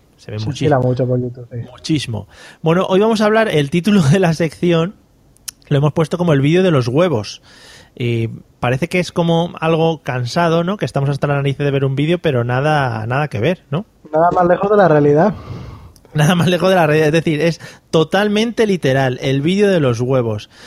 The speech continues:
Speaker 1: Bueno, em, hemos encontrado en YouTube,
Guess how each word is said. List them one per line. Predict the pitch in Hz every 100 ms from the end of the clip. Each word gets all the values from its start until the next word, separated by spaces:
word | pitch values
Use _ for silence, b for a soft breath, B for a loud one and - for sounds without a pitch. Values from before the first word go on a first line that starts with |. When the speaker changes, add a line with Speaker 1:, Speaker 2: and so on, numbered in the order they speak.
| B -
Speaker 1:
Bueno, | 151 123 110 B B _ 143
em, | 143 139 135 131 127 123 - - - _ _ _ _ -
hemos | 196 214 202
encontrado | 185 180 170 190 180 180
en | 175
YouTube, | 165 - 190 214